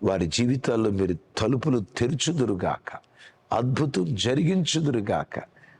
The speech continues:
మా ప్రార్థన వినినందుకు స్తోత్రాలు.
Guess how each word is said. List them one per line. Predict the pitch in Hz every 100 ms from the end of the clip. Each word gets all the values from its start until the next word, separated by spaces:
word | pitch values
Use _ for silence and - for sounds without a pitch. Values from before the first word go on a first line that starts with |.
| -
మా | 98 95
ప్రార్థన | - 107 117 135 135 127 113
వినినందుకు | 98 95 139 175 180 170 165 196
స్తోత్రాలు. | 151 - - 117 110 92 82 73